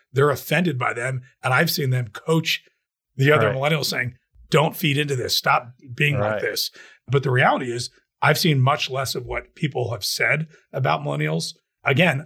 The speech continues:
Speaker 1: I just, I see A, B, and C players, and I see a lot more A's and B's.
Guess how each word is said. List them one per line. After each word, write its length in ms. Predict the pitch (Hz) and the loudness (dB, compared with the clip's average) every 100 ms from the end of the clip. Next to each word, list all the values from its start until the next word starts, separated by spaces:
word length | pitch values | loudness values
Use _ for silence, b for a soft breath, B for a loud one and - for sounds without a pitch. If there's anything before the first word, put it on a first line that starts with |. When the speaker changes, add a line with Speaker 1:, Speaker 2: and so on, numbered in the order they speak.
| - | -4
Speaker 1:
I 120 | 135 | -2
just, 300 | 135 120 - _ | -2 -4 -6 _
I 80 | 139 | -4
see 300 | 139 143 131 - | -2 -4 -6 -4
A, 200 | 127 131 | -4 -4
B, 220 | 120 131 | -8 -8
and 100 | 113 - | -8 -8
C 160 | 123 | -10
players, 480 | 117 143 127 107 - B B 131 | -4 -2 -2 -4 -10 B B -4
and 80 | |
I 40 | 127 | -2
see 160 | - | 0
a 60 | 123 | -2
lot 220 | 117 127 | -2 -4
more 160 | 127 123 | -4 -6
A's 240 | 123 127 131 | -4 -4 -6
and 100 | 120 | -8
B's. 340 | 104 104 - | -12 -10 -12